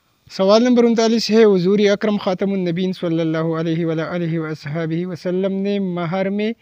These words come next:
حضرت خدیجہ رضی اللہ تعالی عنہا کو کتنی اونٹ دی؟ بیس اونٹ۔ سوال نمبر چالیس ہے، ہجرت حبشہ ثانی کب ہوئی؟ دوسری ہجرت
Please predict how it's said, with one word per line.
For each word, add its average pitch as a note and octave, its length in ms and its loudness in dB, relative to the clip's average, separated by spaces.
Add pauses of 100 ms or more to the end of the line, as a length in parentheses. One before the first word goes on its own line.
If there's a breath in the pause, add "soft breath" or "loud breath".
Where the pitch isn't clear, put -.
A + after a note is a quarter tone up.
(500 soft breath)
حضرت G3 380 0
خدیجہ F#3+ 840 2
رضی E3+ 340 2
اللہ E3 420 -2
تعالی E3+ 240 -4
عنہا E3+ 500 -4
کو E3+ 300 -6 (200)
کتنی G3 480 -6 (160)
اونٹ G3 460 -6
دی؟ G#3+ 340 0 (960)
بیس F#3+ 580 0
اونٹ۔ E3 540 -6 (1300)
سوال G3 340 4
نمبر B3+ 180 6
چالیس A#3 380 4
ہے، A3+ 160 6
ہجرت G#3+ 420 4 (120)
حبشہ G3 300 2 (120)
ثانی G3+ 540 0
کب F3+ 220 0
ہوئی؟ E3+ 300 0
دوسری G3+ 520 0
ہجرت G#3+ 300 2